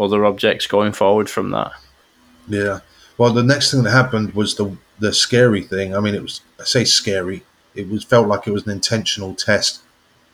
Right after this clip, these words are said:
Speaker 2: of some kind. It just really, really, really turned the tables, because the first couple of nights were really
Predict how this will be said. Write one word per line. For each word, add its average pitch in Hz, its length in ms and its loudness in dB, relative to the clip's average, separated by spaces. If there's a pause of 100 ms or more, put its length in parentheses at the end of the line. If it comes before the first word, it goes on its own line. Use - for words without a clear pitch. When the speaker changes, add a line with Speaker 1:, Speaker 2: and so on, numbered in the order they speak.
(280)
Speaker 2:
of - 100 -8
some 101 220 -4
kind. 101 260 -2
It 85 80 -8
just - 220 -14
really, 98 360 -4
really, 98 360 -2
really 90 340 -6 (460)
turned 117 240 2
the 101 80 -4
tables, 95 540 0 (600)
because 107 320 -2
the 110 100 0
first - 440 4
couple 110 180 0
of 107 60 0
nights 107 260 0
were 101 100 -4
really 101 500 0